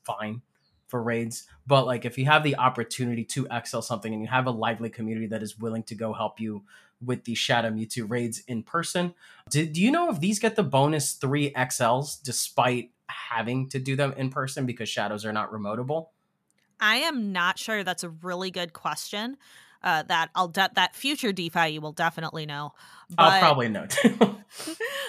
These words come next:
Speaker 2: Um, I would guess so, but again, don't quote me on that.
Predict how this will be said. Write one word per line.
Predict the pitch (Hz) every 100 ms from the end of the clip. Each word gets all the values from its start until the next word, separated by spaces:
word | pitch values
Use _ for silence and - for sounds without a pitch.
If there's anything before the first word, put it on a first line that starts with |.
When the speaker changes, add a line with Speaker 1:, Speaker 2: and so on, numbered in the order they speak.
| -
Speaker 2:
Um, | 247 226 220
I | 247
would | 294 554 415 196 -
guess | 185 262
so, | - - 392 392 415 349 254
but | 226 220
again, | 214 202 196
don't | 202 208
quote | 190 190
me | 214
on | 226 233
that. | 240 240